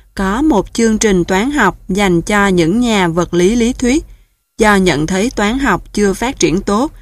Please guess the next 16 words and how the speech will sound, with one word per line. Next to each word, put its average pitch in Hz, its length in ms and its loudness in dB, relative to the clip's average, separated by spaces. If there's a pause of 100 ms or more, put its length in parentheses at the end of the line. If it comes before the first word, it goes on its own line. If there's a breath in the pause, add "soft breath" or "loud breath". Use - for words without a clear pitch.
(140 soft breath)
để 165 260 0
đáp 233 200 -2
ứng 214 300 0
nhu 233 180 2
cầu 180 300 -2
của 170 200 -2
họ. 147 340 0 (1900)
Felix 254 460 2
Klein 226 340 2 (160)
là 208 300 0
người 190 280 4
đề 190 240 2
ra 226 220 0
nhiệm 180 260 2
vụ 165 180 2
này 185 400 2